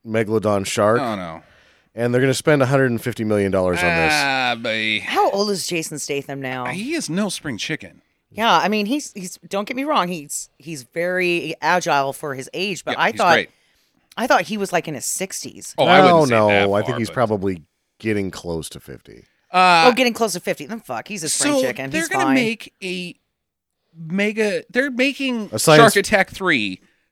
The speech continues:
Speaker 2: with Jason Statham.
Speaker 1: Yeah, they're making a sci-fi original, but they're gonna spend a hundred and fifty million dollars on it.
Speaker 2: And try to make money back.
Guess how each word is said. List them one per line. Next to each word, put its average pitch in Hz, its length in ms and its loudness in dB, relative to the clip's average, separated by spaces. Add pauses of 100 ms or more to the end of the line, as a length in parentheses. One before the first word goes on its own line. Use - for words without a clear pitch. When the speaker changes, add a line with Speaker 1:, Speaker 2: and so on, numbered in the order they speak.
Speaker 2:
with 160 140 -2
Jason 151 340 0
Statham. 117 460 -4
Speaker 1:
Yeah, 131 400 6
they're 120 160 2
making 135 400 2
a 117 40 2
sci-fi 117 480 2
original, 98 760 0 (640)
but 113 140 -4
they're 110 80 -2
gonna 107 160 0
spend 107 260 -2
a 90 60 0
hundred 95 240 -4
and 85 100 -10
fifty 101 300 -6
million 92 320 -2
dollars 80 320 -2
on 71 200 -10
it. 139 60 -4
Speaker 2:
And 127 100 -2
try 135 260 0
to 123 60 -2
make 117 200 -4
money 110 260 -2
back. 78 400 -16